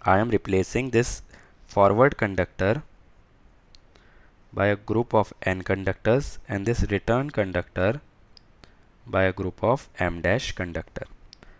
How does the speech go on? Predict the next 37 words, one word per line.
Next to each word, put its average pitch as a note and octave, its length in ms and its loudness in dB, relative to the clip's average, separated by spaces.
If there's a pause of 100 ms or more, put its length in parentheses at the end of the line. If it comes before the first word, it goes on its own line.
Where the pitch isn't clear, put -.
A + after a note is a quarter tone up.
(220)
Earlier G#2 280 2
it A#2 140 -2
was A2+ 200 -2
carrying G2+ 260 0
a G2+ 60 -4
current F#2 340 -4
I, G#2+ 220 0
this G2+ 280 -6
one F#2 160 -6
was F2+ 200 -6
carrying G#2+ 320 -8
minus E2+ 420 -8
I. A2 160 -14 (680)
So - 140 -20
current G#2+ 360 2
per A2 100 0
conductor F#2+ 500 -4
would F#2 180 -8
be F#2+ 200 -4
I F2 200 0
by F2+ 200 0
N, A#2+ 280 -2 (1300)
I A2+ 220 2
by G#2 220 0
N. F#2 280 -2 (320)
Similarly G#2+ 500 0
here G#2+ 180 0
current G2 320 0
per G2+ 100 -6
conductor F#2+ 460 -8
will F#2+ 160 -10
be A#2 220 -4 (680)
minus F#2+ 520 -4
I F#2 160 0
by F#2+ 160 0
M F2+ 220 -2
dash, G#2 400 -4